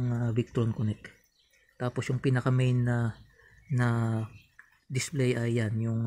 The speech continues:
ah, nakikita yung, ah, ah, A C output at saka yung voltage input. At ngayon ay ito naman yung ating, ah,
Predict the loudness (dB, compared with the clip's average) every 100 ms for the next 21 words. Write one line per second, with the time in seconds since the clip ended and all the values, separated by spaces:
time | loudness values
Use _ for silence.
0 | 0 0 -2 -4 -4 -2 0 0 0 0
1 | -2 -6 -18 -20 -20 -20 _ -2 0 2
2 | 2 4 4 2 4 2 4 2 0 0
3 | -2 -2 -4 -4 -2 2 4 4 2 4
4 | 4 4 2 2 -2 0 -4 -4 -16 -16
5 | -20 -20 -18 -18 -18 -16 -14 -12 -10 -10
6 | -4 -2 0 -2 -2 -2 -2 -2 -8 _
7 | _ _ _ _ -2 -2 2 2 4 4
8 | 4 2 2 4 4 2 2 0 2 2
9 | 0 2 2 2 2 0